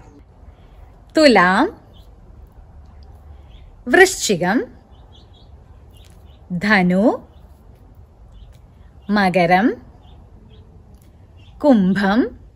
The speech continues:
മീനം, മേടം, ഇടവം, മിഥുനം,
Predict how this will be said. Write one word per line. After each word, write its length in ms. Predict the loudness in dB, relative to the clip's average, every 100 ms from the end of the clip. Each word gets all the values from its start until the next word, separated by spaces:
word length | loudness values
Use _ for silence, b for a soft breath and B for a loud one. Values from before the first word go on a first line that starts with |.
| -20 -20 -20 -20 -20 -20 -20 -20 -20 -20 -20 -20 -20 -20 -20 -4
മീനം, 680 | 2 2 2 0 -2 -2 -6 -14 -20 -20 -20 -20 _ -20 -20 -20 -20 -20 -20 -20 -20 -20 -20 -20 _
മേടം, 760 | 0 4 4 2 2 2 0 -4 -12 -20 -20 -20 -20 -20 -20 -20 -20 -20 -20 -20 -20 -20 -20 -20 -20 -20 -10
ഇടവം, 680 | -4 0 2 2 0 0 -2 -4 -16 -20 -20 -20 -20 -20 -20 -20 -20 -20 -20 -20 -20 -20 -20 -20 -20 -10
മിഥുനം, 760 | 0 4 4 2 -2 -2 -4